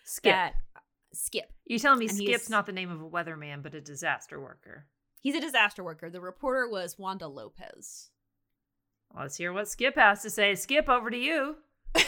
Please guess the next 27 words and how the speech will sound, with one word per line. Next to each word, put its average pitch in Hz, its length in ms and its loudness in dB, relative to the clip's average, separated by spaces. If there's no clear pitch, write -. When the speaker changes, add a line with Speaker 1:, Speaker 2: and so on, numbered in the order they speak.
Speaker 2:
So 269 300 4
Skip - 680 0
is 208 140 -6
walking 208 300 -2
around 202 200 0
with 208 100 -8
his 202 180 -8
band 180 420 -6
of, 185 200 -10
like, 185 280 -2
excavating 156 640 -12
dudes. 160 340 -12
And 202 120 -2
he's 196 300 -8
<laughs> - 100 -2
a, 214 200 4
a 240 80 8
band. 226 420 6
Speaker 1:
<laughs> - 120 -6
Speaker 2:
Those 247 240 8
Speaker 1:
A - 20 -4
Speaker 2:
traveling 233 440 10
Speaker 1:
band 202 200 2
of 160 60 -2
Speaker 2:
bands. 180 320 -8
Speaker 1:
excavating 202 680 -2
dudes. 180 640 -10